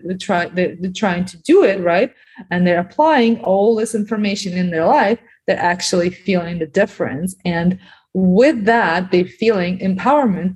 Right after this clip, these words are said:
to be able to make decisions for themselves. So it's no longer about, "Oh, just because Ella told me, that's why I'm doing it." Or because, like, I read it on Instagram, like, my doctor told me, I read this book, right? No, I'm doing it because I know what's good for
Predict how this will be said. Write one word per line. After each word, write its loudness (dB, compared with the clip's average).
to -6
be 0
able -2
to -4
make 2
decisions -2
for -2
themselves. 0
So 0
it's -4
no 2
longer 0
about, 2
"Oh, 0
just -4
because -4
Ella 0
told -4
me, 0
that's -6
why -10
I'm -16
doing -8
it." -6
Or 2
because, 2
like, 2
I 2
read 0
it -4
on -2
Instagram, -4
like, -4
my 2
doctor -2
told -2
me, -6
I 0
read 0
this -6
book, -2
right? -4
No, 2
I'm -2
doing 0
it -10
because -4
I -2
know -2
what's -8
good -2
for -2